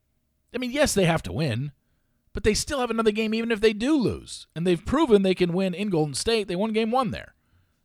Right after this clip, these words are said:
So we, we, we have a lot of, it just, <laughs> I wish, I wish it were easier.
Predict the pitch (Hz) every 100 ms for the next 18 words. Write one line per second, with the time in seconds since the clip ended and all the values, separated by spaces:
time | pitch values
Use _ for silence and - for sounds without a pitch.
0 | _ _ _ _ _ _ _ _ _ -
1 | 87 101 139 123 - 123 151 135 147 170
2 | 170 139 117 131 135 123 113 98 - _
3 | _ _ _ _ _ _ _ _ _ _
4 | - 147 170 - - _ _ _ _ _
5 | _ _ _ _ - - - - - 170
6 | 156 190 - 156 185 226 214 196 165 147
7 | 110 82